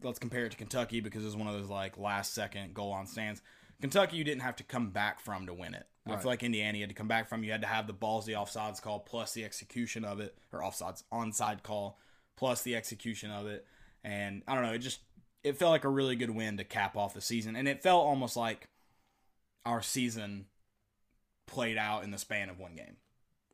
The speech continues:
Speaker 2: Yeah.
Speaker 1: Like, the way it happened.
Speaker 2: For sure. That,
Speaker 1: So.
Speaker 2: yeah, that's a good analogy, yeah.
Speaker 1: Um, so I have them at number two.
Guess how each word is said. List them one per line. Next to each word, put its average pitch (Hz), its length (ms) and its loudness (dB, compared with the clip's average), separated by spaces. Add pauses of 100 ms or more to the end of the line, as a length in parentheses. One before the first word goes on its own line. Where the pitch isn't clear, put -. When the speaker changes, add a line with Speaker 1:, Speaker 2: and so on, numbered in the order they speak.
(160)
Speaker 2:
Yeah. 160 200 6
Speaker 1:
Like, 120 120 2
the 135 80 0
way 127 280 4
it 110 140 -2 (400)
happened. 101 440 -2 (220)
Speaker 2:
For 127 80 -4
sure. 147 260 0
That, 101 100 -2
Speaker 1:
So. - 140 2
Speaker 2:
yeah, 123 180 0
that's 123 200 -2
a 135 60 -2
good 123 120 0
analogy, 110 420 -2
yeah. 107 180 -4 (280)
Speaker 1:
Um, 123 380 4
so 139 260 2
I 165 140 12
have 151 100 10
them 143 140 2
at 131 60 -2
number 120 180 0
two. 127 340 -2